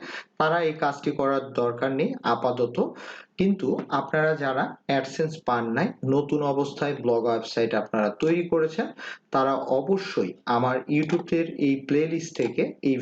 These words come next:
ভিডিওগুলি দেখে অবশ্যই অ্যাকাউন্ট সঠিকভাবে তৈরি করে অ্যাডস্টেরা এই অ্যাড নেটওয়ার্কে আপনার ওয়েবসাইটটি আপনারা যুক্ত করে নেবেন। তো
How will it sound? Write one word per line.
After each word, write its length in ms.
ভিডিওগুলি 480
দেখে 300
অবশ্যই 400
অ্যাকাউন্ট 360
সঠিকভাবে 580
তৈরি 220
করে 180
অ্যাডস্টেরা 680
এই 80
অ্যাড 160
নেটওয়ার্কে 420
আপনার 260
ওয়েবসাইটটি 520
আপনারা 260
যুক্ত 200
করে 220
নেবেন। 200
তো 60